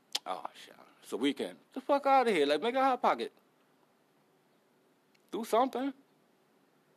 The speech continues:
Every chick I, I, I dealt with, they ain't had to work.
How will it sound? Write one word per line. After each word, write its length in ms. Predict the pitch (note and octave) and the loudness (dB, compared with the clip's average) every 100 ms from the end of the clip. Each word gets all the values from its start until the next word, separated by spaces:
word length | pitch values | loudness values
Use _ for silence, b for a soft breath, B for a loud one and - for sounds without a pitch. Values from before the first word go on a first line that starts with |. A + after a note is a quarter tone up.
| _ _ - - | _ _ -8 -2
Every 220 | A3 C4 | -2 0
chick 240 | C#4 B3+ | 2 4
I, 140 | B3 A#3 | 6 6
I, 360 | G#3 A3 F#3+ | 6 6 6
I 40 | G#3+ | 6
dealt 280 | A3 G3+ | 6 4
with, 140 | G3+ F#3+ | 2 2
they 140 | G3+ | 0
ain't 60 | G#3 | 0
had 160 | G#3+ | -2
to 60 | G#3+ | 0
work. 340 | B3+ B3+ - | 2 2 0